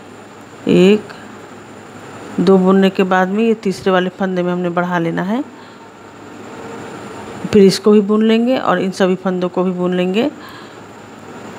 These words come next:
end वाले में इस वाले फंदे पर हमने फंदा बढ़ाना है और बैक साइड से पूरा हमने उल्टा बुन लेना है। तो इसी तरीके से हमने बुनते हुए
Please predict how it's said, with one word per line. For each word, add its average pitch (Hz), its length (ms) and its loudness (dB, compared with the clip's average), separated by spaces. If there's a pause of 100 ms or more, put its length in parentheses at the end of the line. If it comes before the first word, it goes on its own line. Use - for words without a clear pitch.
(1400)
end 214 180 8
वाले 208 240 6
में 226 160 2
इस 214 200 -4
वाले 196 200 2
फंदे 190 300 -4
पर 185 180 0
हमने 185 240 -2
फंदा 175 360 -2
बढ़ाना 175 420 -2
है 233 180 -2 (640)
और 185 60 2
बैक 196 240 4
साइड 196 220 0
से - 140 -6
पूरा 208 320 -2
हमने 202 220 -2
उल्टा 190 300 -2
बुन 175 180 -4
लेना 175 280 0
है। 233 200 -2 (500)
तो 196 100 4
इसी - 240 0
तरीके 202 360 2
से 196 140 -2
हमने 190 260 0
बुनते 180 400 -2
हुए 202 240 0